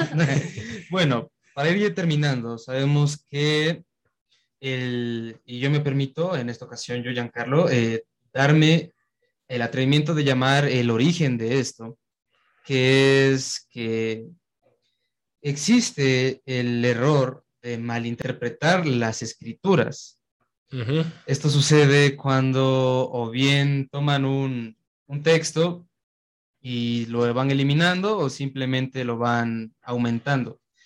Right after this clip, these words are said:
Speaker 1: Y para esto Deuteronomio cuatro dos nos dice, "No añadiréis a la palabra que yo os mando, ni disminuiréis de ella,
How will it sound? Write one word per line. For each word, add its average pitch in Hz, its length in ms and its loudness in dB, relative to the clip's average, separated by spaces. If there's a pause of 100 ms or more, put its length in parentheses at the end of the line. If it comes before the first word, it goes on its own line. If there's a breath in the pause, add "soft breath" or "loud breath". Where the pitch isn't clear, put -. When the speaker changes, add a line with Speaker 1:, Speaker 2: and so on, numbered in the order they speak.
(200 soft breath)
Speaker 1:
Y 151 80 -8
para 156 180 2
esto 165 260 2
Deuteronomio 147 640 4
cuatro 147 340 0
dos 135 220 0
nos 135 220 -2
dice, 147 480 -4
"No 135 460 -2
añadiréis 139 760 -2
a 131 80 -4
la 120 140 -6
palabra 131 440 0
que 123 140 -14
yo 131 100 -2
os 139 100 -2
mando, 143 600 0
ni 127 300 -4
disminuiréis 127 760 -4
de 131 200 -2
ella, 127 220 -6